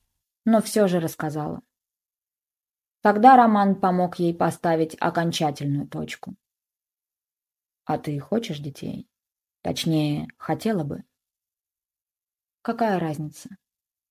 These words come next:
Я, Роман Сергеевич, не думаю о несбыточном». «А у меня вот с детьми не очень удачный опыт,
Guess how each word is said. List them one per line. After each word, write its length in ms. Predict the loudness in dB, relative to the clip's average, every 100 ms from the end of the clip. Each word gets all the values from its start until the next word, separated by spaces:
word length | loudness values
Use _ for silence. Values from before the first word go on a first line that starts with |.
| _
Я, 280 | 0 4 4
Роман 300 | 4 -2 -4
Сергеевич, 640 | -6 -4 -2 -2 -4 -4
не 120 | -2
думаю 460 | -2 -2 -4 -6 -8
о 80 | -6
несбыточном». 800 | -6 -4 -6 -8 -12 -12 -14 -14 _ _ _ _ _ _ _ _ _ _ _ _ _ -6
«А 80 | -4
у 80 | -2
меня 340 | 0 2 2
вот 200 | 0 -4
с 20 |
детьми 380 | -4 -4 -2 -2
не 120 | -2
очень 360 | -2 -6 -6 -6
удачный 360 | -6 -8 -8
опыт, 540 | -8 -10 -14 -20 -20